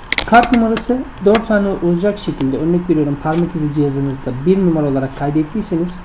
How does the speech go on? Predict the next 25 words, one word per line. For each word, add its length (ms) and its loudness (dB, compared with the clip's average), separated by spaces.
buraya 220 0
kaydederken 640 -2
üç 180 0
sıfır 380 -4
bir, 140 2
dört 240 4
tane 220 0
olarak 340 -4
kaydedeceksiniz. 920 -8
Sicil 400 0
numarası 440 0
direkt 500 -2
bir 80 6
ise 260 -2
bir 160 4
verebilirsiniz. 760 0
Buradaki 360 -2
I 160 0
D 100 2
numarası 380 0
ile 160 -2
buradaki 340 -2
aynı 200 -2
ol-, 1160 -10
olabilir. 340 -2